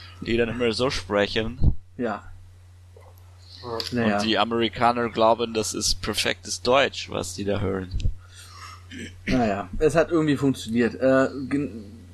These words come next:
Speaker 2: auch relativ wenig gesagt hat, äh, Milo Ventimiglia, der wieder den Robert spielt, also den Sohn von Rocky. Er hat auch nur eine sehr, sehr kleine Szene am Ende.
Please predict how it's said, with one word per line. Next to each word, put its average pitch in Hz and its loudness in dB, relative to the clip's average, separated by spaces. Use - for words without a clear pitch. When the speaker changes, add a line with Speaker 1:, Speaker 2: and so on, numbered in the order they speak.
Speaker 2:
auch 160 2
relativ 151 2
wenig 165 4
gesagt 143 2
hat, 151 4
äh, 127 2
Milo 170 4
Ventimiglia, 156 2
der 135 2
wieder 131 4
den 120 0
Robert 139 2
spielt, 156 0
also 120 2
den 110 2
Sohn 131 2
von 127 0
Rocky. 156 0
Er - -2
hat 123 0
auch 117 2
nur 113 0
eine 110 4
sehr, 110 0
sehr 117 -2
kleine 117 -4
Szene 120 0
am 113 -2
Ende. 160 0